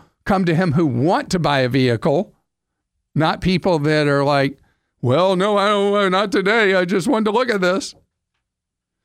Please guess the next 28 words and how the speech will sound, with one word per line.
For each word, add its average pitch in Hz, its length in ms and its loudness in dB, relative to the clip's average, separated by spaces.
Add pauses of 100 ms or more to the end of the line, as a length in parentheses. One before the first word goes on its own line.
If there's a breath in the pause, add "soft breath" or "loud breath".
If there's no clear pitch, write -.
(260)
And 180 240 0
so 170 520 0 (280)
now 185 300 0
it's 175 160 -2
just 143 240 0
viral 139 600 0
that 131 160 -2
it's - 180 -4
spreading, 156 640 -2
that - 140 -4
people 160 500 -2 (260 soft breath)
are 143 120 -2
coming 160 320 -2
to 135 80 -2
Brian 139 600 0 (680)
and 151 280 0
wanting 165 380 0
to 147 380 -2 (180)
buy 156 280 0
vehicles 156 540 0
the 196 80 -2
Brian 160 500 0
way, 101 360 -4
which 123 340 -2
is 120 180 0
he 131 80 0
goes 131 280 -2
through 135 260 0